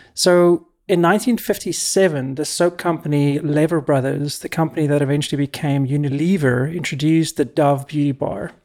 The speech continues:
And it was a soap brand exclusively for women's faces.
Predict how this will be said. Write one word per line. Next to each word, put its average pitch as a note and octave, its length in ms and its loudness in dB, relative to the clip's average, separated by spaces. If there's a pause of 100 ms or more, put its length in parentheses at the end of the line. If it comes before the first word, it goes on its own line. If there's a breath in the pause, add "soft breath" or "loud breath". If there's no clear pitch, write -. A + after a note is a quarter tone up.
(640 loud breath)
And D#3+ 220 2
it D#3+ 80 4
was D#3+ 120 0
a E3+ 80 0
soap B3 400 0
brand D#3+ 320 2
exclusively E3+ 1160 0
for D3+ 340 0
women's D3 320 -2
faces. - 720 -6